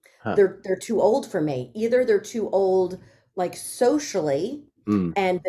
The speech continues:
Speaker 2: my themes and stories don't appeal to them,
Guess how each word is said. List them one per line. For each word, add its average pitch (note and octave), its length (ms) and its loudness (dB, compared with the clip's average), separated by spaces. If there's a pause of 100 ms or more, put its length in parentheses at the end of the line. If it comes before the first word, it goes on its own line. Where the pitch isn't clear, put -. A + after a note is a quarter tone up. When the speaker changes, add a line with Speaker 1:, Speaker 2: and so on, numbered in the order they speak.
(120)
Speaker 2:
my F3 200 -4
themes G3+ 680 -2
and F3+ 240 -4
stories G#3+ 420 4
don't F3+ 200 -2
appeal D4 340 -4
to C4 120 -8
them, F3+ 340 -2